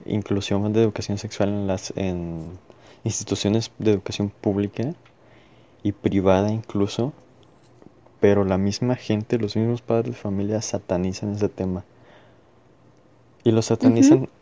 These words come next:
Speaker 1: a tal grado en el que ahí es don-, donde se empieza a desarrollar el morbo. Porque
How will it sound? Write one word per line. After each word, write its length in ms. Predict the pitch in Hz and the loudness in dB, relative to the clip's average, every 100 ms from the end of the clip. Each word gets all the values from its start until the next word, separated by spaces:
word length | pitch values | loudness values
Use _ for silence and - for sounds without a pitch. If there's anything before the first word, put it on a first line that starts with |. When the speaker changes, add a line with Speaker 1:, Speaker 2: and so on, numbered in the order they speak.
| _ | _
Speaker 1:
a 120 | 113 | -6
tal 280 | 110 - 120 | -4 0 0
grado 440 | 123 120 120 127 131 - _ _ - _ _ - | -2 -4 -2 -4 -6 -14 _ _ -20 _ _ -2
en 160 | 117 107 | -2 0
el 200 | 104 - | -4 -8
que 320 | - 90 92 _ | -2 -2 -2 _
ahí 400 | 107 98 101 120 | 0 2 2 2
es 140 | 113 | 2
don-, 160 | 107 101 | 0 -2
donde 200 | 95 92 | -2 -6
se 120 | - | -4
empieza 280 | 98 98 98 | -4 -4 -2
a 40 | |
desarrollar 460 | 92 - 87 87 87 | -2 -2 -4 -2 -4
el 80 | 87 | -4
morbo. 300 | 87 85 82 - _ _ _ _ _ _ _ _ - _ _ - - 104 | -6 -6 -8 -12 _ _ _ _ _ _ _ _ -20 _ _ -18 -10 0
Porque 420 | 107 98 95 | 0 0 -2